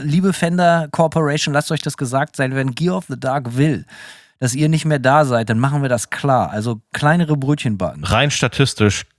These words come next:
Speaker 2: kann ich zumindest so viel sagen, wir haben mindestens zwei Leute am Start für alles, was wir wollen.
Speaker 1: Ja, äh, äh,
Speaker 2: Ja.
Speaker 1: so sieht's aus.
Speaker 2: O-,
Speaker 1: Ähm,
Speaker 2: Umsturz
Speaker 1: war's
Speaker 2: der Re-,
Speaker 1: das
Speaker 2: ja,
Speaker 1: mit
Speaker 2: es war's, ja. Umsturz der Regierung. Wir haben zwei Leute mindestens. Ähm, ja,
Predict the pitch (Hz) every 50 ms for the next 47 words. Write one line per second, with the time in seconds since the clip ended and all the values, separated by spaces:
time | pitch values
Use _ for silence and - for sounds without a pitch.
0 | _ _ - - 113 107 110 107 - - 104 104 101 101 92 87 - 110 104 -
1 | 107 92 90 92 90 92 92 92 92 95 98 107 110 110 101 - - 104 - -
2 | - - - - - 92 104 98 90 95 101 - - - - 110 95 - - -
3 | 95 90 85 85 - 101 - - - - - - 117 113 - - 101 104 101 85
4 | 90 90 82 - 90 85 78 87 85 85 82 78 80 - _ _ _ _ _ _
5 | _ _ _ _ _ _ _ _ - 127 120 117 - - 123 - - 117 110 -
6 | 95 92 95 95 - 127 131 123 107 113 113 - - 107 113 110 104 95 - -
7 | - - 123 - - - 123 120 120 131 143 135 123 - 160 147 - 151 180 214
8 | 220 110 - 147 127 139 147 147 117 98 120 123 120 104 - 104 98 92 - 123
9 | 139 - - 156 127 - - 127 113 113 110 113 131 143 139 139 139 139 139 139
10 | 139 _ _ - - 98 92 101 104 98 - - 95 90 90 95 95 95 - 95
11 | 92 95 95 95 90 85 - - 82 80 - - _ _ - - - - - _
12 | _ _ _ - 113 117 113 113 113 110 110 107 107 - - _ _ - 104 92
13 | -